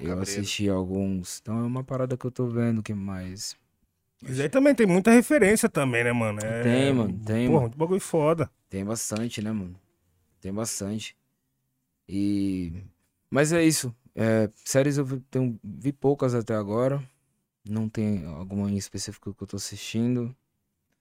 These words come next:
Speaker 1: É, não, não tem alguma que eu tô, ah, te-,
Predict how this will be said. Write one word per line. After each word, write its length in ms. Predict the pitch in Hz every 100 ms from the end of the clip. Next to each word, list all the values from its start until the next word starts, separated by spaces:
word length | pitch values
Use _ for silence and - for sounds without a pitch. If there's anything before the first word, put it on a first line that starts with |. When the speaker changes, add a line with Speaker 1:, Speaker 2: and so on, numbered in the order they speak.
| _ _ _ _ _ _ _ _ _ _ _ _ _ _ _
Speaker 1:
É, 240 | 127 117 110
não, 160 | 113
não 60 | 117
tem 120 | 120
alguma 260 | 104 104 101
que 60 |
eu 40 | 104
tô, 140 | 104 -
ah, 140 | 123
te-, 140 | 107